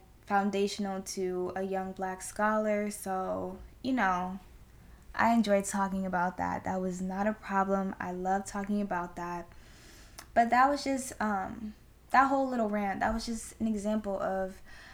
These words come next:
how to stop being in denial and take accountability for your actions and also take accountability for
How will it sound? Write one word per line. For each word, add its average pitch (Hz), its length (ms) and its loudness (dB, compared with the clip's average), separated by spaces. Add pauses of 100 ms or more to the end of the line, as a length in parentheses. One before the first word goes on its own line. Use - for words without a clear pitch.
(120)
how 262 160 2
to 262 240 0
stop 254 360 0
being 262 180 -2
in 240 140 0
denial 226 640 0
and 196 320 -4 (240)
take 247 220 -4
accountability 220 760 2
for 196 160 -6
your 190 120 -2
actions 190 760 -4 (340)
and 240 140 2
also 247 380 4
take 269 200 -2
accountability 254 760 0
for 226 540 0